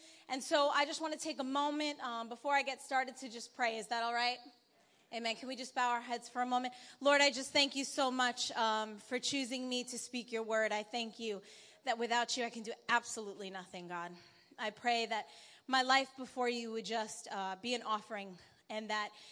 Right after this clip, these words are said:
you would use, uh, this word that you've put on my heart to break chains,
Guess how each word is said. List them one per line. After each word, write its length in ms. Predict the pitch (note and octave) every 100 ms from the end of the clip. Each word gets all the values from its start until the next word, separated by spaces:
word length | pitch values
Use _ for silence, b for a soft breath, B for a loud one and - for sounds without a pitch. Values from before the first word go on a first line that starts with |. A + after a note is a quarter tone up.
| B
you 200 | A3 A#3
would 120 | A#3
use, 520 | G3 A#3+ A#3+ A3+ - -
uh, 440 | A3 G3+ F#3+ F3+ F3+
this 200 | G#3 G#3+
word 200 | A3+ A#3
that 80 | A3+
you've 160 | A3 -
put 120 | A#3+
on 120 | A3
my 80 | A3
heart 260 | A3 G#3+ G3+ -
to 260 | - F#3+ F3 b b b b b _ _ _ _ _ _ -
break 280 | A#3 A3+
chains, 580 | - C4 A#3+ F#3+ F3 -